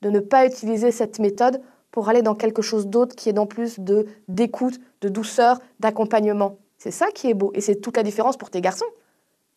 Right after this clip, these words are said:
C'est pas le même impact. Pour moi, savoir que Jésus avait à n'importe quel moment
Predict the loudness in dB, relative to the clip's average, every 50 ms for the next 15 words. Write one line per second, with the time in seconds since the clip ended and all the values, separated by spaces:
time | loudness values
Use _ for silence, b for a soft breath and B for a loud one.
0 | _ -4 -2 2 4 4 4 4 4 4 4 2 2 2 0 -2 -2 -2 -10 -20
1 | _ _ _ _ _ _ _ _ _ -14 -8 -4 0 2 4 4 4 4 4 2
2 | -2 -12 _ _ _ _ _ _ _ _ _ _ _ _ _ _ _ _ _ -8
3 | -2 0 2 4 4 4 4 4 0 2 2 0 0 0 -2 -4 -4 -6 -14 _
4 | _ -4 -2 -2 0 0 -2 -2 -2 -4 -4 -2 0 0 2 2 2 0 -2 -6
5 | _ 0 0 0 0 -2 -10 -6 -2 -2 -2 -2 0 0 0 0 0 0 -2 -2
6 | -4